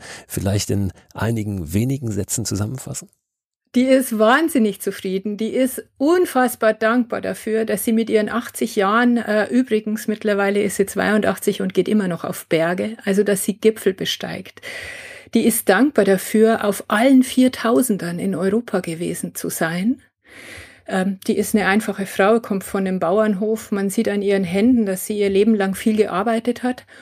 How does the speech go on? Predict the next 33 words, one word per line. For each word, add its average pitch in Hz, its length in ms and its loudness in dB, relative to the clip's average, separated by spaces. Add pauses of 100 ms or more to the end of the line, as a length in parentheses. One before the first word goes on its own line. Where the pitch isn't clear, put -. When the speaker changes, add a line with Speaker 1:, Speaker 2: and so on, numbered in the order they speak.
(260)
Speaker 2:
Und 208 200 0
dieses 214 280 -2
Berggehen 226 1080 2
war 202 200 0
immer 220 240 2
ihre, 214 240 0
ihr 220 220 0
größtes 226 500 -2
Glück, 226 380 -2 (100)
ihre, 190 380 -6
ihre 196 280 -8
Freude. 196 640 -2 (720)
Und 202 220 -4
ihr 269 280 4
Satz, 254 440 0
den 214 180 0
sie 214 140 -2
mir 226 260 2
geschenkt 226 560 -2
hat, 202 300 -6
der 190 160 -2
war, 208 260 0 (640)
„Ja, 214 360 4 (120)
Zufriedenheit, 233 880 2
das 214 160 0
muss 240 240 4
man 240 160 4
schon 214 300 2
auch 220 200 -2
ein 208 120 -2
bisschen 196 340 -2
wollen.“ 147 480 2 (380)
<laughs> - 20 -4